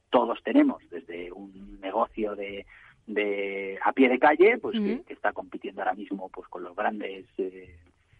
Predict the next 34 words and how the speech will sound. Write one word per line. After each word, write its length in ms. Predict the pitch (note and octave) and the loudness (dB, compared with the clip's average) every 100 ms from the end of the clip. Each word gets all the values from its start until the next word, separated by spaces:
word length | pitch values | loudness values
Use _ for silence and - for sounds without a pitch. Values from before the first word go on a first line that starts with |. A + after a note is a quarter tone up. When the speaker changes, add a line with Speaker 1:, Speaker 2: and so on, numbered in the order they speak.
| - | -10
Speaker 1:
eh, 220 | G2+ F#2+ | -6 -4
proveedores 520 | - G#2+ G#2 A2+ A#2 C3 | 4 4 6 2 0 4
online, 340 | C3 D3+ G#3+ - - - | 6 6 4 -6 -8 -2
hasta, 320 | G#2 - E2 | -2 0 -2
bueno, 180 | F2 - | -4 -12
pues 120 | - | -18
cualquier 340 | - E2+ - F#2 | -12 -10 -6 -8
empresa 340 | E2+ F2+ A2 | -8 -2 -2
que, 240 | - F#2 - - | -2 -4 -10 -16
que 120 | F2+ | -6
ya 160 | G2+ | -4
se 160 | - F#2 | -2 -4
ve 260 | F#2+ G#2 G2+ | -6 -6 -8
envuelta 640 | F#2 G2+ G#2 - A#2 A2+ | -6 -4 -2 2 4 2
en, 180 | F#2+ F#2 - | -2 -16 -12
en 120 | G#2+ | -10
esta 260 | A2 - | -4 2
lucha 380 | A2 A#2 A#2 B2 | 2 2 2 2
por 120 | A#2 | 2
los 140 | A2+ G#2+ | -2 -4
clientes 460 | B2+ B2 B2+ D3+ - - - _ - | 0 0 2 0 -2 -10 -20 _ -4
que, 440 | A2+ A2 G#2+ G#2 - | 2 4 4 2 -2
que, 580 | A2+ G#2+ G2+ G2 F#2+ - - - | -2 -2 -2 -6 -10 -18 -20 -8
bueno, 200 | B2 - | -8 -6
pues 140 | - | -10
se 60 | F2+ | -8
está 200 | - G#2+ | 0 0
desarrollando 560 | G2+ G2+ G2 G2 G#2+ | 2 0 0 -4 -4
fundamentalmente 800 | A2 A#2+ G#2+ G2+ F#2+ G#2 G2+ G#2 | -4 -4 -4 -2 -2 -2 -4 -6
en 80 | A2+ | -6
los 120 | F2+ | -8
medios 220 | - B2 - | -16 -20 -20
online. 160 | - - - _ _ | -18 -20 -20 _ _
Speaker 2:
Ujú. 220 | G#3 A3+ | -4 -4